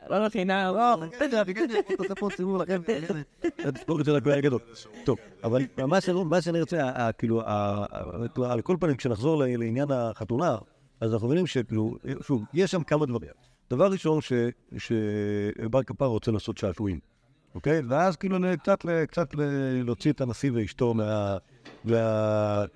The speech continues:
Speaker 2: מהקוביות שלהם, מה-, מה-, מהכובד שלהם, וקצת לשעשע אותם, גם בדברי, גם בדברי תורה וגם בדברי, אה, ריקודים, אוקיי?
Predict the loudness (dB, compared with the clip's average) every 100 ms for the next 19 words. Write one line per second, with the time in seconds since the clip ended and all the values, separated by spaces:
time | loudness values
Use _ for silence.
0 | -20 -10 0 2 2 2 2 2 2 4
1 | 2 2 -2 -4 -2 -2 -6 -10 -4 0
2 | 4 4 4 2 2 2 -2 -6 _ _
3 | -6 -2 0 2 0 2 2 0 0 -2
4 | 0 0 0 0 -4 -6 -4 -4 -4 -2
5 | 0 2 2 0 0 -2 -8 _ _ _
6 | -10 -4 -2 -2 0 -2 2 0 2 0
7 | 0 2 0 -2 -2 0 -2 -4 -10 -20
8 | -18 -2 0 2 0 0 0 0 0 2
9 | 2 2 2 0 0 -2 -2 0 2 2
10 | 2 0 0 0 0 -2 -2 -6 _ _
11 | -20 _ -10 -2 -2